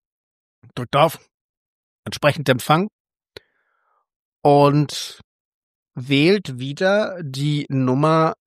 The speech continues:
des Büros in Grönland. Wird er,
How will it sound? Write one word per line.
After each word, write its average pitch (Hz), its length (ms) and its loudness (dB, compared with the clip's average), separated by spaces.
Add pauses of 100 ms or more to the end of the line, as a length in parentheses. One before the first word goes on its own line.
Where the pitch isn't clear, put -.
(720)
des 135 580 2
Büros 127 880 -4 (680)
in 135 540 2 (400)
Grönland. 107 760 -2 (1200)
Wird 123 440 -2
er, 226 260 0